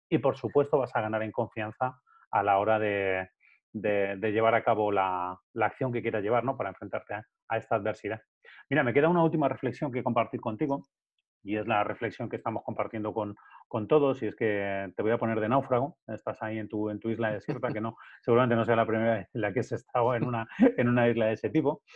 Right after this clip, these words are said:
Speaker 1: pero esta vez sí que te voy a dejar con una botella, con un papel y con un boli. Y, eh, te voy a dejar que escribas una, una reflexión para que la lances al mar, eh, con vistas a que en algún momento alguien pueda recoger ese mensaje.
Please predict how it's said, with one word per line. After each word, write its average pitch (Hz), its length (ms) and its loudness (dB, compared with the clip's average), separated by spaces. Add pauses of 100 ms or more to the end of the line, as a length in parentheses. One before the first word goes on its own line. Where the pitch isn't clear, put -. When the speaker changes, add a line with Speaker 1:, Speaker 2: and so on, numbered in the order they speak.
(140)
Speaker 1:
pero 131 160 2
esta 165 180 6
vez 170 180 6
sí 151 100 -2
que 135 100 4
te 131 80 0
voy 135 100 2
a 131 40 4
dejar 131 220 0
con 117 160 -2
una 135 120 2
botella, 127 400 4
con 113 120 -2
un 127 100 -4
papel 117 260 2
y - 60 -4
con 101 100 -8
un 104 140 -6
boli. 101 260 -2 (580)
Y, 104 240 0
eh, 98 240 -4
te 104 60 -4
voy 117 100 2
a 135 40 4
dejar 139 220 0
que 156 80 -2
escribas 135 580 0
una, 110 580 -4 (420)
una 104 520 -4
reflexión 107 640 -4
para 107 220 0
que 98 120 -8
la 92 100 -2
lances 113 320 -4
al 110 120 -4
mar, 117 220 0 (420)
eh, 92 920 -2
con 104 180 -6
vistas 113 320 -4
a 120 80 0
que 101 340 -4
en 95 120 -8
algún 98 240 -8
momento 113 400 -2
alguien 104 280 -2
pueda 104 220 -2
recoger 101 340 -6
ese 104 140 -10
mensaje. 98 360 -10